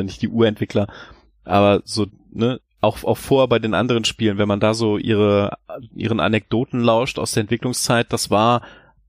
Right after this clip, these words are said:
eigentlich durchgehend immer harter Crunch. Und wenn man so diesen kompletten Sexismus-Skandal seziert,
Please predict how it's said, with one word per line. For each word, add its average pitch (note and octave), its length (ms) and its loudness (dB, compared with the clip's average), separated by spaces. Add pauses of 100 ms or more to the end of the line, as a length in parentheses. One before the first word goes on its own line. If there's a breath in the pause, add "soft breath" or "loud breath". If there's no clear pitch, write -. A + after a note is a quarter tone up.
(120)
eigentlich A#2+ 320 0
durchgehend A#2 720 0 (140)
immer B2 340 2
harter A#2 300 0
Crunch. A2+ 640 -2 (480 soft breath)
Und A2 100 0
wenn A#2 120 4
man A#2 360 0
so A2 360 2
diesen A2 340 -6
kompletten - 380 0
Sexismus-Skandal B2+ 1040 2
seziert, C3 640 -2